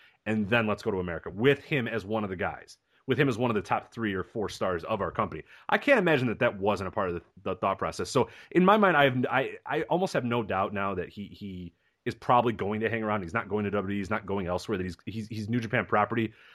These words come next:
but that he wants to take a little bit of time off to create this buzz and to not do the meaningless match thing and to kind of surprise people when he comes back, as opposed to just always being there. We know that Kenny's not that qu-, type of way. Uh, another thing too, and I guess I'll ask you what your thoughts are on this.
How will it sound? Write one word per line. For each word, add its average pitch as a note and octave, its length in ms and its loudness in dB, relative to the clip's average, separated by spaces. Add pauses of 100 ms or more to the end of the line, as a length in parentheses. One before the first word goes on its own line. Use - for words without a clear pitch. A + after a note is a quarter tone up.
(160)
but F3+ 140 4
that F#3 120 10
he G3 140 0
wants D#3 340 4
to D3+ 60 -10
take D#3 180 -2
a C#3+ 40 -4
little C3+ 120 2
bit C3 100 0
of B2 60 -6
time A#2+ 200 2
off A#2 160 4
to - 80 -6
create E3 300 0
this C#3 120 2
buzz B2 320 6
and C#3 160 0
to D3 100 2 (120)
not E3 300 4 (640)
do G3+ 180 2
the F3+ 80 6
meaningless F3 400 4
match E3 260 0
thing E2 220 -4
and A2 100 -4
to - 80 -10
kind F3+ 120 2
of E3+ 60 2
surprise D#3+ 420 0
people C#3 220 -6
when C#3 100 0
he B2 60 -2
comes A#2+ 200 -4
back, A#2+ 280 0
as G#2+ 80 -2
opposed G#2+ 240 -8
to A2+ 60 -12
just A2+ 140 -6
always A2+ 320 0
being G#2+ 240 -2
there. C#2+ 200 -8 (280)
We C#3 80 4
know F#3 100 10
that F3 80 8
Kenny's D3+ 260 4
not A2+ 180 2
that G2 120 -4
qu-, A#2 260 -8
type G2 200 -6
of F#2+ 60 -10
way. D#3+ 320 2 (400)
Uh, B2+ 100 4
another G3 240 4
thing G#3 160 0
too, G#3 140 2
and C3+ 80 4
I A#2 40 4
guess A#2+ 180 0
I'll A#2 140 6
ask G2 180 0
you D3 100 0
what A#2 180 2
your A#2+ 120 2
thoughts A2 280 2
are G2+ 120 4
on F2+ 140 0
this. C#3+ 360 2